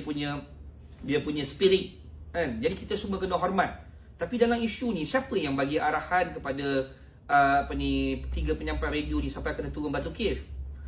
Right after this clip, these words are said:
Turun Batu Cave, lepas tu minta maaf dan disekolahkan. You dah buat salah, jadi kita kena ambil tindakan kepada you. Macam mana pun you dah buat salah, you cakap. You beritahu yang mereka ni dah buat salah.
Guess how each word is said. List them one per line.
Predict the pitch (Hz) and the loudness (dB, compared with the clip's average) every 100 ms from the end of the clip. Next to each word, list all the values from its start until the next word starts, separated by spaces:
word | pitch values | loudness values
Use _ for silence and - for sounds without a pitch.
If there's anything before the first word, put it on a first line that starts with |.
| - - - | -10 -8 0
Turun | 208 269 226 | 4 4 4
Batu | 180 190 | 2 0
Cave, | - 202 170 - | 0 0 0 -6
lepas | - 180 202 | -8 -6 -2
tu | |
minta | 196 190 190 196 | -2 2 2 4
maaf | 233 180 | 2 2
dan | 214 | 0
disekolahkan. | 214 208 240 254 214 - 185 117 - - - | 0 0 2 6 6 6 2 0 -10 -12 0
You | 214 | 8
dah | 226 | 8
buat | 196 - | 8 2
salah, | 202 214 269 285 - - | 2 4 4 2 -4 -6
jadi | 170 180 208 | 0 0 -2
kita | 196 220 | -4 -4
kena | 202 190 185 | 0 2 2
ambil | 185 | 0
tindakan | 180 180 - 175 160 | 0 0 2 2 2
kepada | 165 160 | 2 2
you. | 165 151 | 0 -2
Macam | 135 165 | 0 0
mana | 180 190 | 0 2
pun | 220 | 0
you | 202 | 4
dah | 196 | 4
buat | 196 196 | 4 2
salah, | 214 226 - - 156 | 6 6 6 -4 -4
you | |
cakap. | 160 170 160 - - - - - | 0 2 2 0 -12 -18 -20 -6
You | 180 | -2
beritahu | 180 196 190 202 226 | 0 0 2 4 4
yang | 214 185 | 4 4
mereka | 202 208 269 254 | 4 4 12 12
ni | 254 240 | 12 10
dah | 208 | 8
buat | 214 | 8
salah. | 233 226 202 - - | 8 8 8 4 -2